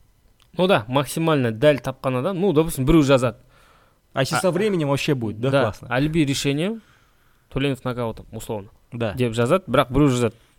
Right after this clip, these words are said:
Speaker 1: «Алиби там, а, тоже решением, но, допустим, Тулеев, Туленов там одноударным нокаутом, и он более точнее будет», допустим, да?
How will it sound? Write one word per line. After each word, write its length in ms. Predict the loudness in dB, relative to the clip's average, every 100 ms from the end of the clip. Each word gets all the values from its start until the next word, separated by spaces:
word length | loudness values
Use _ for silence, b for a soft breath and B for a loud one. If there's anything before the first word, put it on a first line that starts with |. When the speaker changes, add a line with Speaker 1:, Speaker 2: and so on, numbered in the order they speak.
| _ _ _ _ -20 -20 -20 B -10 B
Speaker 1:
«Алиби 520 | -4 -2 2 4 2 0
там, 220 | -10 -12 -14
а, 240 | -12 -14 -16 -20 -20 -20 -20 -20 -20 -10
тоже 300 | -4 -2 0
решением, 460 | -2 2 2 2 -2
но, 100 | -4
допустим, 340 | -4 -8 -8
Тулеев, 460 | -4 0 0 -2 -4 _
Туленов 400 | -6 -2 -2 -4
там 200 | -8 -14 -10
одноударным 600 | -8 -4 0 2 2 0
нокаутом, 440 | -4 -2 -2 -2 -6
и 40 |
он 240 | -4 -4 -4
более 240 | -4 -6
точнее 400 | -10 -12 -12 -12
будет», 200 | -12 -16
допустим, 400 | -16 -14 -14 -10
да? 80 | -8